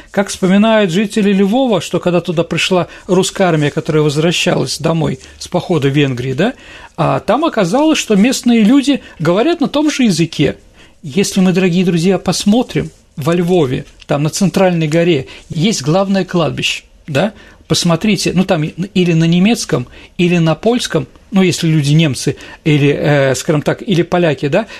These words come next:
на их могилах, или название на русском языке. То есть те люди, та интеллигенция, которая жила во Львове в то время, они понимали, что мы такие же русские, как и те, которые находятся за границей.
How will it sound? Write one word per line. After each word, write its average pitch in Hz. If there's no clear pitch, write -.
на 180
их 165
могилах, 139
или 175
название 156
на 151
русском 151
языке. 135
То -
есть 143
те 165
люди, 185
та 160
интеллигенция, 143
которая -
жила 151
во 131
Львове 135
в -
то 147
время, 214
они 139
понимали, 165
что 180
мы 202
такие 175
же 151
русские, 165
как -
и 170
те, -
которые 165
находятся 180
за 139
границей. 143